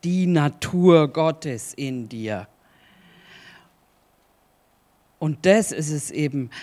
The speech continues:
wenn Jesus durchging, wenn sie ihn beleidigt haben, wenn Jesus durchging, dann hat sie nicht berührt. Und alles, was uns berührt, alles, was uns,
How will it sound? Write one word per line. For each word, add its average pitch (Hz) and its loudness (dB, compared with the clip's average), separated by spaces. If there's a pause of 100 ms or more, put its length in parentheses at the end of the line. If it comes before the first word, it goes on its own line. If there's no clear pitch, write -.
(160)
wenn 160 0 (220)
Jesus 165 0 (960)
durchging, 151 4 (1080)
wenn 160 -4
sie 170 -6
ihn 160 0
beleidigt 165 4
haben, 120 -2 (260)
wenn 156 2
Jesus 165 2
durchging, 143 4 (720)
dann 147 -4
hat 156 -2
sie 151 -6
nicht 143 -4
berührt. 139 -4 (800)
Und 135 -10
alles, 180 2
was 156 -6
uns 143 -8
berührt, 160 0
alles, 147 -6
was 147 -6
uns, 135 -10